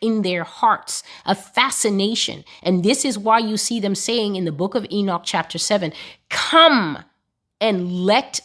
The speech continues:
us go down there and by mutual agreement, do this thing."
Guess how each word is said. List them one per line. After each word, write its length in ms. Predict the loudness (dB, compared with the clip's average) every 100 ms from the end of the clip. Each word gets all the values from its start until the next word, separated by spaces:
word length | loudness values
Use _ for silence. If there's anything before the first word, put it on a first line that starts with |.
| -2
us 280 | -2 -2 -6
go 480 | -2 0 2 -2 -2
down 440 | 0 2 0 -2
there 360 | -4 -8 -12 -16 _ _ _ _ _ 0
and 240 | 2 4
by 220 | 4 4
mutual 880 | 4 2 4 6 4 2 -4 -4 -4
agreement, 880 | -6 -8 -4 -2 0 0 -2 -6 -12 -16 _ -12
do 340 | 0 4 6 6
this 280 | 2 -2 -6
thing." 300 | -8 -12